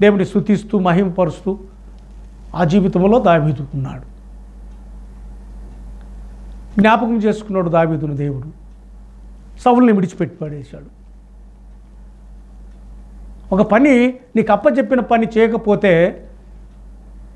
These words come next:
నీ పని, నువ్వు చేయలేని పని ఇంకొక వ్యక్తితో చేయించుకుంటాడని దీంట్లో తాత్పర్యం. సౌలు రాజుగానే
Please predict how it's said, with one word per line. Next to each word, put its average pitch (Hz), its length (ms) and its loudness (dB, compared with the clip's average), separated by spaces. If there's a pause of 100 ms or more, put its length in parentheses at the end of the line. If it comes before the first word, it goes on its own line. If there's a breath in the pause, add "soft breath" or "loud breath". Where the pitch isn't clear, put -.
(160)
నీ 226 180 6
పని, 214 320 4
నువ్వు 214 460 0
చేయలేని 269 300 4
పని 226 440 0
ఇంకొక 220 480 0
వ్యక్తితో 226 520 0
చేయించుకుంటాడని 220 640 2
దీంట్లో 277 300 4
తాత్పర్యం. 185 600 2 (2250)
సౌలు 269 420 6
రాజుగానే 240 680 4